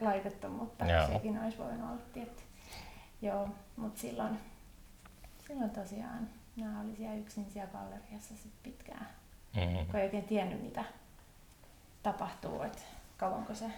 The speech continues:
Speaker 1: sulku kestää. Et sitten
Speaker 2: Niin.
Speaker 1: se lopulta kesti aika pitkään, mutta niinku, sitten aina vaan pois.
Speaker 2: Joo.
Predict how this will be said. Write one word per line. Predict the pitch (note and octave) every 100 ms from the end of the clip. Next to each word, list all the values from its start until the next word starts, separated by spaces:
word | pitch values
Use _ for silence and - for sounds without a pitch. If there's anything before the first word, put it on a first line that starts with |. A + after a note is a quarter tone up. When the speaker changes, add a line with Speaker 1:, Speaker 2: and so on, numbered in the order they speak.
| - - - - - -
Speaker 1:
sulku | - - G#3 F#3+ G3
kestää. | A3 A3 - B3+ A3+
Et | A3
sitten | - F#2+ F2
Speaker 2:
Niin. | D#2
Speaker 1:
se | G#3
lopulta | - - - -
kesti | - - - - - - - - - - - - - A3+
aika | G#3+
pitkään, | - G#3+ - - - - - -
mutta | A#3 - A3
niinku, | A3 A3 A3 G#3 - - - - - - - - -
sitten | A3+ - A#3+ C4+ C4
aina | A#3+ A3
vaan | G#3 F#3+
pois. | G3 F#3+ F#3 - - - - - - - - - - - - - - - - F#2+
Speaker 2:
Joo. | E2+ F#2 E2+ G#2